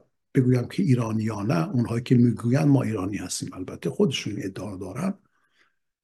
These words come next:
اینها رو، ظهورشون رو و علل پیدایشون رو ما نمی‌توانیم از دیگر تحولاتی که در جهان آن است، در خاورمیانه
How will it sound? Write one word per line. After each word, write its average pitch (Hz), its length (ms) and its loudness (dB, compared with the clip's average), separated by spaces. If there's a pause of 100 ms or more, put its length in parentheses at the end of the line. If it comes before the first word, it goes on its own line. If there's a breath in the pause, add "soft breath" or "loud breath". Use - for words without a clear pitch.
(140)
اینها 165 500 4
رو، 220 480 2 (540)
ظهورشون 135 840 2
رو 185 500 0 (120)
و 139 60 -2
علل 104 380 0
پیدایشون 160 680 -2
رو 143 160 -2
ما 147 160 -2
نمی‌توانیم 139 880 2
از 117 340 -6 (400 soft breath)
دیگر 135 260 8
تحولاتی 139 720 2
که 147 180 2
در 113 260 -2
جهان 185 520 4
آن 120 340 -2
است، 110 360 -4
در 107 140 -4
خاورمیانه 101 960 -4